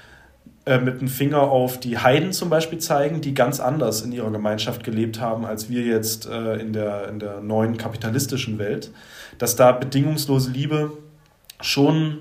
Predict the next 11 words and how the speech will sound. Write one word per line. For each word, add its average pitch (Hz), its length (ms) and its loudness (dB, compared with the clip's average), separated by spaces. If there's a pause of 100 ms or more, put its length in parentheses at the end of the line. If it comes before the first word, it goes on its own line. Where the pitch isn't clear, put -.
existiert 151 640 0
hat, 185 220 0
so 139 180 -4
im 131 120 -2
gemeinschaftlichen 160 840 -4
Sinne. 190 420 -4 (880)
Und 147 380 2
dass, - 480 4 (1400)
dass 143 180 2
es - 140 0
quasi 151 440 6